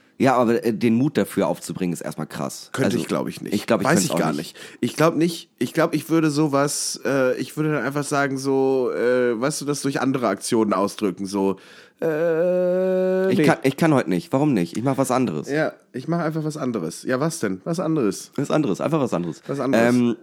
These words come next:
Speaker 1: ja, also ich glaub, dass, also alles, was mit Emotionalität zu tun hat, ist immer das Schlimmste. So, ich find tatsächlich, ähm, wenn ich Leute beleidige, meine ich das fast nie ernst. So, und da hab ich, glaub ich, noch nie etwas gesagt, was, äh,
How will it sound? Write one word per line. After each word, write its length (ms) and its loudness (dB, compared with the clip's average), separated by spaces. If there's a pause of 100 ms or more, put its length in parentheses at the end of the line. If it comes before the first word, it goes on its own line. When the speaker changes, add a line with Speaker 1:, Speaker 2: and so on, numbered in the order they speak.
(200)
Speaker 1:
ja, 220 6
also 160 2
ich 100 -2
glaub, 280 2
dass, 180 0
also 220 2
alles, 280 2
was 120 0
mit 100 0
Emotionalität 680 0
zu 80 -10
tun 200 0
hat, 100 2
ist 100 -14
immer 120 2
das 120 0
Schlimmste. 420 0 (260)
So, 200 4
ich 120 -2
find 320 0
tatsächlich, 540 0 (360)
ähm, 460 4 (1400)
wenn 160 4
ich 100 2
Leute 220 4
beleidige, 480 4
meine 200 6
ich 60 0
das 220 -2 (220)
fast 380 -2
nie 200 4
ernst. 580 0 (840)
So, 300 2
und 160 0
da 80 6
hab 80 4
ich, 100 -2
glaub 120 4
ich, 80 4
noch 100 4
nie 180 4
etwas 320 -2
gesagt, 540 -2 (320)
was, 400 0
äh, 440 0